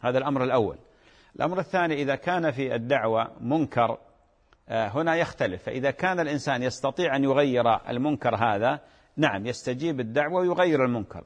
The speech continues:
أو يعتقد هو إذا رآه الناس امتنعوا عن المنكر لوجاهته، لاحترامهم له مثلا، يذهب حتى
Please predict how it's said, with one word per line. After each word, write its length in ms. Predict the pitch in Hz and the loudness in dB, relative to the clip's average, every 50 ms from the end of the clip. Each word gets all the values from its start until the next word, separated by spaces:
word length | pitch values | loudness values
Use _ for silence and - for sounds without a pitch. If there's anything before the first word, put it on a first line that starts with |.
| _ - 175 | _ 2 4
أو 260 | 208 233 170 113 - - | 4 4 4 2 -2 -2
يعتقد 640 | 135 156 143 123 120 - 180 185 - - 123 104 | 0 0 0 0 -2 -2 -2 -2 -2 -4 -4 -4
هو 340 | 101 104 139 135 113 107 107 - - - _ _ _ _ _ - | 0 0 2 4 2 2 0 -2 -10 -20 _ _ _ _ _ -4
إذا 220 | 123 113 123 123 | 0 2 4 4
رآه 380 | 120 131 - 165 180 175 143 143 | 4 4 4 4 4 2 2 0
الناس 500 | 135 127 120 123 117 117 117 110 - - - | -2 -2 -2 -2 -2 -2 -4 -6 -8 -10 -10
امتنعوا 540 | 113 113 - - 170 185 180 156 131 135 123 | -8 -6 -4 -4 -2 -2 0 0 0 -2 -2
عن 180 | 120 127 123 | -2 -2 -2
المنكر 560 | 120 113 117 120 117 - - 110 113 107 - - - | -2 -2 -4 -4 -6 -4 -2 -2 -2 -2 -2 -4 -4
لوجاهته، 920 | 127 131 127 131 123 117 135 131 110 135 143 - - 123 113 123 123 123 - - _ _ _ _ _ _ _ _ _ | -2 0 0 0 0 2 0 2 2 2 0 0 -2 -4 -4 -4 -6 -8 -10 -16 _ _ _ _ _ _ _ _ _
لاحترامهم 840 | - 117 123 - - - 131 131 139 139 131 123 123 113 117 113 117 | -8 -8 -8 -6 -4 -2 0 2 2 2 0 -2 -4 -4 -4 -2 0
له 280 | 131 135 120 123 117 | 0 0 0 0 0
مثلا، 500 | 110 127 127 117 120 113 113 113 113 - - - _ _ _ _ _ _ _ _ _ | 0 0 0 2 2 2 2 0 -2 -4 -8 -16 _ _ _ _ _ _ _ _ _
يذهب 560 | - 123 143 175 180 156 139 131 156 180 190 - - - - | -2 2 4 4 4 2 0 0 0 0 -2 -4 -10 -20 -6
حتى 640 | - 139 143 - - - 165 160 165 175 190 202 | -4 -4 -4 -4 -4 0 2 2 4 2 2 -2